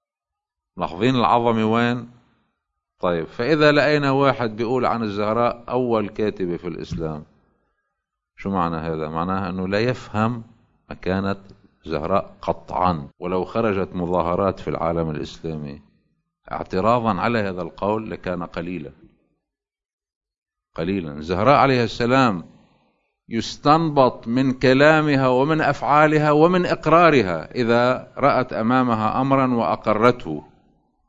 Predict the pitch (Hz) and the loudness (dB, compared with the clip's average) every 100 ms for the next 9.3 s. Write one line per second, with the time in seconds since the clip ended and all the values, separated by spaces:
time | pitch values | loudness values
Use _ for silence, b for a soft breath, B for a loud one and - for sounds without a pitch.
0 | _ 95 92 98 104 104 101 92 85 - | _ -4 -4 -4 0 2 2 0 -4 -6
1 | - 98 - 107 78 67 - 82 - 107 | -4 -6 -4 -6 -6 -12 -16 -16 -4 -2
2 | 107 98 110 107 92 - - 90 87 90 | 0 -2 -2 -6 -6 -10 -8 -10 -6 -8
3 | 76 69 - _ _ _ _ _ _ _ | -6 -10 -16 _ _ _ _ _ _ _
4 | _ _ _ _ _ _ _ _ _ - | _ _ _ _ _ _ _ _ _ -8
5 | 85 90 117 113 101 98 80 92 82 78 | -6 -2 2 2 2 -2 -2 -2 -4 -4
6 | 92 85 - 85 - - - - _ _ | -4 -4 -2 -4 -4 -20 -20 -20 _ _
7 | _ _ _ _ _ - 85 95 87 80 | _ _ _ _ _ -8 -4 -4 -4 -6
8 | - 85 - 82 - 78 76 69 76 71 | -6 -6 -6 -14 -12 -10 -10 -10 -12 -12
9 | 71 71 69 | -12 -12 -14